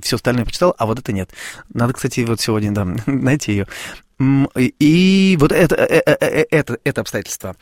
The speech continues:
Я понимал, что есть какой-то другой мир, и как, что он, э, Бог так преображает людей, и для меня это было откровение. Второе, я сейчас вспомнил, второй случай у меня был,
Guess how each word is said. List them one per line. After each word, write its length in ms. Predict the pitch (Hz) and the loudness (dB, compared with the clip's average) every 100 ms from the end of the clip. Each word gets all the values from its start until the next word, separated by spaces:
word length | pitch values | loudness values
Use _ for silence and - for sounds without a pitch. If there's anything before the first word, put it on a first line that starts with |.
| - - - | -20 -20 -8
Я 200 | 110 120 | -4 2
понимал, 340 | 123 127 143 | 4 4 4
что 160 | 127 127 | 2 2
есть 160 | 113 - | 0 0
какой-то 200 | 110 104 | -2 -2
другой 180 | 104 101 | 0 0
мир, 280 | 107 151 - | 0 -2 -4
и 60 | 117 | -2
как, 160 | 117 - | -2 -2
что 260 | - - 113 | -2 -2 0
он, 260 | 127 120 117 | 0 0 0
э, 240 | 117 110 170 | -2 -2 -4
Бог 380 | 113 104 131 - | -6 -4 -4 -4
так 160 | 120 | -6
преображает 400 | - 117 110 110 | -4 -4 -2 -2
людей, 360 | 107 107 139 185 - - - | -4 -2 0 -2 -8 -20 -16
и 80 | |
для 80 | 104 | -4
меня 80 | 135 | -2
это 40 | 147 | 0
было 120 | 143 | -2
откровение. 360 | 139 131 120 98 | -2 -4 -4 -6
Второе, 340 | - 117 143 185 | -8 -4 -2 -2
я 120 | 117 | -2
сейчас 180 | - 127 | -2 -6
вспомнил, 380 | - 110 101 - - - | -4 -4 -4 -8 -20 -20
второй 300 | - 117 160 | -8 -4 -4
случай 300 | - 143 - | -4 -6 -4
у 20 | |
меня 140 | 117 127 | -4 -2
был, 200 | 123 | -4